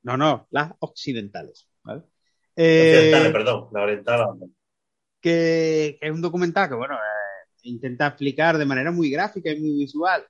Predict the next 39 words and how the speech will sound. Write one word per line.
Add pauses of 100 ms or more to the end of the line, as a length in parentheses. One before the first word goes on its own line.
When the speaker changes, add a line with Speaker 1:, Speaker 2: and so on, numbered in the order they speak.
(120)
Speaker 1:
eh,
lo
que
era
el
sistema
de, (300)
de
la
carrera
de
Indias,
¿no? (220)
La,
las
flotas
de
la
Nueva
España
y
los
galeones
de
la
tierra
firme, (360)
y
que
está (120)
bastante
bien,
bastante
bien
explicado,
la
escenografía
está
bien,